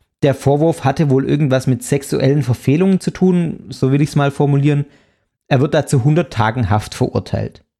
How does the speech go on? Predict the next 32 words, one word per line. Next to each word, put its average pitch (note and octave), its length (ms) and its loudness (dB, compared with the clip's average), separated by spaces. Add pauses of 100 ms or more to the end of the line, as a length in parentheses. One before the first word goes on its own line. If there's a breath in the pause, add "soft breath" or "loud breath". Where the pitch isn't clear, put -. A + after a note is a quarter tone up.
(420)
Aber B2+ 160 2
damit E3+ 260 2
nicht E3+ 180 0
genug. F#3+ 340 2 (300 loud breath)
Kurz - 260 -2
darauf E3+ 420 0
wird D#3 120 0
er D3+ 80 0
von B2+ 140 2
der C3+ 100 0
offiziellen C#3 480 0
presbyterianischen B2+ 1080 0
Kirche E3+ 360 0
auch B2+ 220 -4
ausgeschlossen, E3 880 0 (720)
wegen C3 380 2
Bigamie. C3 560 2 (480)
Er A2+ 80 2
hat - 140 0
nämlich F3+ 260 2
neben D3 220 2
seiner - 500 -4 (240)
Ehefrau D3 360 2
eine A#2+ 200 0
weitere D#3 320 0
Frau A#2 260 0
geheiratet, B2+ 720 0 (400 soft breath)
die C3 60 4
selbst D3+ 400 0
bereits C3+ 340 0
verheiratet A#2 600 0
war. G2+ 360 0